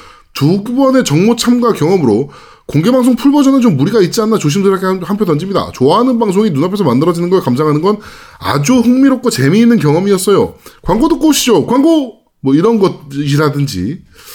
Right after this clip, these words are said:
허나 방송 없는 모임 때 준비한 컨텐츠를 다 즐기고 났을 때 거의 두세 시였습니다.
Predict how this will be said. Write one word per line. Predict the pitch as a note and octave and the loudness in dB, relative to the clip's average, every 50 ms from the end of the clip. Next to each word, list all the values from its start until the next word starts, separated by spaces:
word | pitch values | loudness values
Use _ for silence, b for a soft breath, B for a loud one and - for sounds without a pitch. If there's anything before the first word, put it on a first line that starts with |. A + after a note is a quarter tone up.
| B B B B B B B B B B | B B B B B B B B B B
허나 | - C#4 D4 A3 F#3+ A3+ B3 A#3+ | -2 0 0 0 0 -2 -4 -6
방송 | - - D3 D#3+ A3+ A#3 C4+ D4 C#4+ | -4 -2 0 2 2 2 2 2 2
없는 | C#4+ C4 C4 B3+ C4+ A#3+ | 4 4 4 4 4 4
모임 | A3+ F#3 F#3+ G3+ G3 | 4 4 2 2 0
때 | G#3+ G#3+ | -2 -4
준비한 | - - E3+ D#3+ D#3+ G#3+ A3 G3+ | -2 0 -2 0 2 2 0 0
컨텐츠를 | G#3 A3+ A3+ A3+ A#3+ A3+ A3+ - G3+ G#3+ G#3+ | 0 -2 0 0 0 0 0 -2 -2 -2 -2
다 | E3+ D#3+ C#3+ | -2 -4 -2
즐기고 | - D3+ D3+ D#3+ G3 A3+ C4 A#3+ | 0 -2 -2 -2 -2 -2 0 0
났을 | G#3 - - D3+ | 0 -2 -4 -4
때 | C#3+ G3 | -4 -2
거의 | D3+ C#3 D3+ D#3 | 0 0 0 0
두세 | D3 - A2 D#3 | -2 -4 -2 -2
시였습니다. | E3+ E3+ G3 G3 F#3+ G3+ G#3 G#3+ F3+ G2+ E2+ | 0 0 0 -2 -2 -2 -2 -2 -2 -2 -4